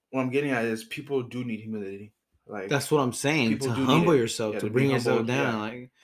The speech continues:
Speaker 2: "Ah, look at this bald ass thumb over here walking
Speaker 1: Yeah,
Speaker 2: around
Speaker 1: but
Speaker 2: and
Speaker 1: it,
Speaker 2: shit."
Speaker 1: you, like, grow grit, like,
Speaker 2: <clears throat>
Speaker 1: you grow a thicker skin. Like, okay,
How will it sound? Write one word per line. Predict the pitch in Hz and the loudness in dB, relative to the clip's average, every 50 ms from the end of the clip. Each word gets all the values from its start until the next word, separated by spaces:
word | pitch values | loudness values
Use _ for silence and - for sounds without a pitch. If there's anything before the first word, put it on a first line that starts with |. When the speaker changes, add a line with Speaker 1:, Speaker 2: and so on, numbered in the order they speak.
| - - - _ _ - | -20 -20 -20 _ _ 2
Speaker 2:
"Ah, | 139 135 139 | 6 6 8
look | 151 156 | 8 6
at | 156 143 | 4 4
this | 147 147 | 2 2
bald | 135 123 135 131 135 131 139 | 4 6 6 6 6 6 4
ass | 135 139 139 | 4 2 2
thumb | - - 151 135 135 | 2 2 2 4 4
over | 131 123 135 | 2 2 4
here | 143 139 131 127 | 4 4 6 6
walking | 127 - 160 147 | 8 8 8 8
Speaker 1:
Yeah, | 139 127 | 6 6
Speaker 2:
around | 123 123 | 4 4
Speaker 1:
but | - 135 | 4 4
Speaker 2:
and | 127 123 | 2 4
Speaker 1:
it, | 131 156 156 | 4 4 4
Speaker 2:
shit." | 113 110 - - | 4 2 0 -2
Speaker 1:
you, | 135 | -2
like, | 139 147 - 131 123 | 0 0 0 0 0
grow | 135 143 143 131 | 2 2 2 2
grit, | 123 117 123 131 - - - | 2 4 6 6 8 8 6
like, | 113 113 113 117 | 4 2 0 -4
Speaker 2:
<clears throat> | |
Speaker 1:
you | 120 113 | -6 -8
grow | 113 110 127 131 127 120 | -6 -4 -2 -2 0 -2
a | 113 113 | -2 -4
thicker | - - 139 135 127 113 | -6 -6 -6 -6 -8 -10
skin. | - - 127 107 | -10 -8 -8 -8
Like, | 95 101 | -8 -10
okay, | 110 113 - - 104 101 104 104 104 | -12 -16 -14 -10 -6 -6 -6 -6 -8